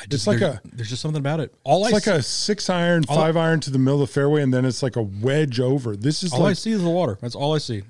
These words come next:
Speaker 1: I know.
Speaker 2: So
Speaker 1: Don't see the water.
Speaker 2: And I give you, I gave you the speech on
Speaker 1: I
Speaker 2: the
Speaker 1: know.
Speaker 2: tee.
Speaker 1: Don't see the water. That's
Speaker 2: Don't
Speaker 1: all I
Speaker 2: see the
Speaker 1: fucking
Speaker 2: water.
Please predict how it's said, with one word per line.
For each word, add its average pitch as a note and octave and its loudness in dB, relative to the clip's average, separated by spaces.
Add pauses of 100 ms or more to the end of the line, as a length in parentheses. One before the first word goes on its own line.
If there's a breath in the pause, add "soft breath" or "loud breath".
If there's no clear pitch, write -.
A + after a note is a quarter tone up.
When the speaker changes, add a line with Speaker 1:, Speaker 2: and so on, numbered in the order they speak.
(140)
Speaker 1:
I B2+ -6
know. D#3 2
Speaker 2:
So D3+ 0 (220 loud breath)
Speaker 1:
Don't F3 2
see G3 -4
the G3 0
water. G3+ 2 (160)
Speaker 2:
And B2+ 0
I B2 0
give D3+ 0
you, G#3 2
I D3 0
gave D3 0
you E3 2
the D#3 2
speech E3 -2
on D#3+ 4
Speaker 1:
I D3+ 6
Speaker 2:
the E3 4
Speaker 1:
know. A#3 4
Speaker 2:
tee. D3+ 2 (120)
Speaker 1:
Don't C#3+ 0
see F#3 -4
the F3+ 2
water. F3+ 2
That's C3 -2
Speaker 2:
Don't C#3+ 4
Speaker 1:
all C#3+ 6
I C3+ 4
Speaker 2:
see - -6
the C#3 6
Speaker 1:
fucking B2 2
Speaker 2:
water. F#2+ -4